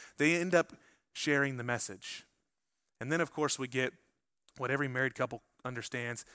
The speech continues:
is that then the men do what they do, which is not believe them. Okay? They don't believe.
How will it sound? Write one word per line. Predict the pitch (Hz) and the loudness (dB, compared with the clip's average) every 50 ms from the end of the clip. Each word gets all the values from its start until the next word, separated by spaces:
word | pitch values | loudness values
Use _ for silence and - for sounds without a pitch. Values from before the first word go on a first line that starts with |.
| - _ | -10 _
is | 117 117 | -4 -4
that | 120 120 - | -2 -2 -2
then | 135 131 | -4 -4
the | 131 | -4
men | 127 127 131 131 123 | -4 -4 -4 -4 -4
do | 127 123 | -4 -4
what | 120 117 | -4 -2
they | - 120 117 | -2 -2 -2
do, | 113 120 113 | -2 -4 -6
which | 113 - | -6 -6
is | 120 107 - | -8 -8 -8
not | 120 113 113 117 113 - | -4 -2 -2 -2 -2 -4
believe | 123 110 104 107 110 113 104 | -6 -6 -6 -6 -8 -10 -12
them. | - 104 95 95 - - - _ _ _ _ _ _ _ _ _ _ _ _ _ _ _ _ _ _ _ _ _ _ _ _ _ | -12 -14 -16 -16 -20 -20 -20 _ _ _ _ _ _ _ _ _ _ _ _ _ _ _ _ _ _ _ _ _ _ _ _ _
Okay? | 107 - - 120 113 110 104 | -12 -6 -4 -4 -4 -2 -4
They | 120 | -6
don't | 117 113 123 135 139 127 | -6 -4 -6 -6 -6 -6
believe. | 107 131 135 139 131 117 107 104 - - - | -6 -4 -4 -2 -2 -4 -6 -8 -10 -14 -14